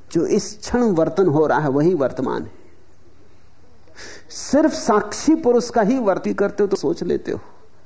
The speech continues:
कि करना कि नहीं, ये किसी मतलब का है, मेयर होने वाला है कि मिनिस्टर होने वाला है, कभी काम पड़ेगा तो तुम नमस्कार करते हो। नमस्कार भी तुम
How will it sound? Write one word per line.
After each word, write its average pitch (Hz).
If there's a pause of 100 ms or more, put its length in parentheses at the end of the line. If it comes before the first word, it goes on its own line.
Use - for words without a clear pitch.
(120)
कि 143
करना 143
कि 175
नहीं, 156 (680)
ये 135
किसी 156
मतलब 151
का 175
है, 180
मेयर 147
होने 165
वाला 180
है 190 (320)
कि 135
मिनिस्टर 139
होने 165
वाला 117
है, - (500)
कभी 143
काम 143
पड़ेगा 185 (1600)
तो 208
तुम 202
नमस्कार 123
करते 113
हो। 143
नमस्कार 143
भी 143
तुम 196